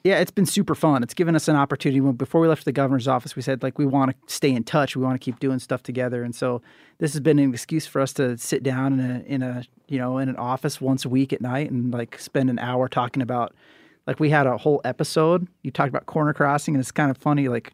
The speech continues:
we did a episode one eighteen. We spent an hour and, like, forty minutes talking about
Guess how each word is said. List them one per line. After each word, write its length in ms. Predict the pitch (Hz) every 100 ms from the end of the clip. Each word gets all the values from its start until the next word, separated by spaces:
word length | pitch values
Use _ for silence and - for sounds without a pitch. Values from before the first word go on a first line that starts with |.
| _ _ _ _ _ _
we 100 | 147
did 120 | 135
a 180 | 127 110 _ 147
episode 440 | 147 156 165 139
one 200 | 127 151
eighteen. 580 | 147 135 160 160 143 120
We 100 | 139
spent 240 | - 147
an 80 | 139
hour 480 | 127 131 143 143 139
and, 80 | 131
like, 180 | 127 -
forty 460 | - 160 156 139
minutes 500 | 135 143 139 - - - _ _ _
talking 360 | - 143 143 139
about 340 | 131 127